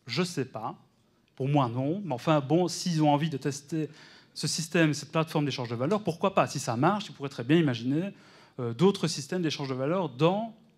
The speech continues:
les restaurants. Il y a un partenariat qui est très intéressant, c'est celui avec Microsoft. Ça, ça valide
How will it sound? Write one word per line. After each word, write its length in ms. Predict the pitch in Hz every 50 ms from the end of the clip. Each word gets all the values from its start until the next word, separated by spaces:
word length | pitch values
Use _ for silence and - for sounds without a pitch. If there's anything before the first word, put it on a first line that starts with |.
| _ _ -
les 160 | 135 143 151
restaurants. 520 | 143 151 165 160 - 170 143 123 117 117 - - - - - - - - -
Il 60 | - 165
y 40 |
a 60 | 180 180
un 40 | 185
partenariat 440 | 180 196 175 - - 185 180 180 160
qui 60 | 160
est 40 | 160
très 140 | - 160
intéressant, 320 | 151 139 147 147 147 - 214
c'est 80 | -
celui 100 | 156 160
avec 120 | 180 165 143
Microsoft. 720 | 180 202 - - 196 - - 151 120 - - - - - _ _ _ _ _ _ _ _ _ _ _ _ _ _ _ _ _ _ _
Ça, 180 | - - 131
ça 300 | 120 - 147 135 131 127 120 117
valide 340 | 123 175 185 202 226 226